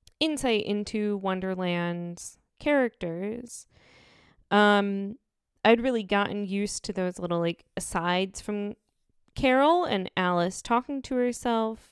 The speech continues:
and this chapter plays out very differently, and it feel, it felt less personal for me when I first read it. Um, but there was one, you know, as I was thinking about all this, there was one line that kind of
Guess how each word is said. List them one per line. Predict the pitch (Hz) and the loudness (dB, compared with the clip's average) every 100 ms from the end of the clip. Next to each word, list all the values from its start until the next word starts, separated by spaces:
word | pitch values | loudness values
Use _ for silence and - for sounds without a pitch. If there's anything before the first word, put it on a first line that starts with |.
| _ - | _ -2
and | 196 196 | 0 0
this | 208 | -2
chapter | - 196 - 196 | -4 -4 -4 -6
plays | - 185 185 | -2 0 0
out | 180 | 0
very | 196 196 | 0 -2
differently, | 175 143 - 233 233 - 247 254 254 - | -2 -4 -4 -4 -4 -2 -2 -2 -4 -4
and | 185 | -4
it | - | -4
feel, | - 202 190 185 - | -6 -4 -2 -2 0
it | 214 - | -2 -2
felt | - 294 294 | 0 2 2
less | 220 202 - | 0 -4 -4
personal | - 220 196 202 165 170 | -2 0 0 -2 -4 -4
for | - 175 160 | -6 -6 -6
me | 165 160 170 - _ _ _ _ _ _ | -8 -10 -12 -16 _ _ _ _ _ _
when | 185 185 | -2 0
I | 175 | 0
first | - 196 175 175 - - - _ _ _ - | -2 -2 -2 -4 -10 -16 -20 _ _ _ -12
read | 180 180 160 - | -4 0 0 -2
it. | 170 - _ _ _ _ _ _ _ - | -8 -10 _ _ _ _ _ _ _ -2
Um, | 196 202 196 190 190 190 - _ - _ _ _ | 2 4 4 2 -4 -10 -14 _ -20 _ _ _
but | 220 | 6
there | 226 | 8
was | 262 240 | 6 4
one, | 240 294 285 254 _ _ _ _ _ _ | 2 2 0 -6 _ _ _ _ _ _
you | - 226 | -4 2
know, | 214 190 | 4 4
as | 175 196 202 | 4 4 2
I | |
was | 185 185 - - _ | 0 -2 -4 -16 _
thinking | 294 285 269 | -4 -4 0
about | 233 208 | 2 2
all | 208 | 2
this, | 208 202 | 2 0
there | 220 | 0
was | 208 202 | 0 0
one | 202 202 | 0 0
line | 196 196 196 | 2 2 2
that | 185 | -4
kind | - 190 180 | -6 -4 -4
of | 170 | -6